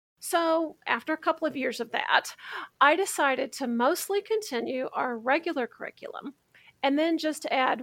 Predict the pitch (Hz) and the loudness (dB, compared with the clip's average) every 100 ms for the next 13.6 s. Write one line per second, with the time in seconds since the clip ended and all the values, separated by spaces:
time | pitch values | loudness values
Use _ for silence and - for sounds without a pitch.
0 | 240 226 247 311 233 247 262 320 _ 269 | -8 0 2 4 2 0 -4 -8 _ -6
1 | 247 302 262 254 247 277 269 320 - 262 | -4 -4 -4 -4 -4 -4 -2 -4 -6 -4
2 | 247 254 - 311 330 - - _ - 339 | -2 -4 -8 -10 -8 -8 -8 _ -6 -4
3 | - - - - _ _ _ - 226 247 | -4 -10 -20 -20 _ _ _ -12 -2 2
4 | 269 - 262 277 247 240 240 214 - - | 2 0 0 0 0 -2 -2 -4 -8 -10
5 | - 277 254 - - - _ - 277 277 | -2 0 2 0 -6 -14 _ -4 0 0
6 | 269 285 392 403 381 320 285 285 - 254 | 2 2 2 2 0 2 2 0 2 2
7 | 247 - 254 262 254 - 302 269 240 233 | 2 -2 -4 -2 -2 -2 -2 0 2 0
8 | 226 220 311 370 339 220 208 - - 262 | 0 2 4 4 2 -4 -6 -6 -10 -4
9 | - 330 349 285 285 285 302 262 254 - | 0 2 2 2 2 0 -4 0 0 -2
10 | 240 262 294 247 233 226 - 247 240 - | -2 2 2 0 -6 -10 -6 -4 -4 -4
11 | 262 226 - - 277 269 254 240 233 262 | -4 -4 -6 -2 2 4 4 0 0 0
12 | 415 330 240 220 220 - 269 247 240 - | 2 0 -2 -4 -6 -6 -8 -6 -8 -8
13 | 233 233 233 262 269 254 | -6 -4 -4 -2 0 -2